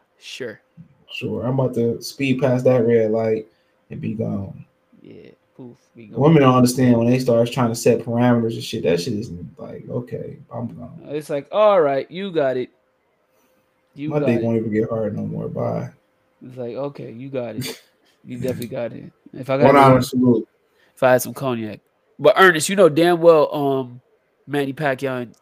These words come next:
Speaker 1: and Canelo got them deals because they, uh, 'cause of the, the complexion. They don't got nothing to do with,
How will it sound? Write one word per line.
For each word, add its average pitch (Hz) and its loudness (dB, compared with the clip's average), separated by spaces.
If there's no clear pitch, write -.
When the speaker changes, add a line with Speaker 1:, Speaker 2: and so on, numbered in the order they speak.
Speaker 1:
and 135 -8
Canelo 135 -4
got 120 -8
them 123 -14
deals 123 -10
because 120 -8
they, 127 0
uh, 110 -4
'cause 131 -6
of 120 -6
the, 110 -8
the 139 -18
complexion. - -6
They 131 -14
don't 127 -12
got 113 -12
nothing 143 -6
to - -
do 143 -4
with, 139 -4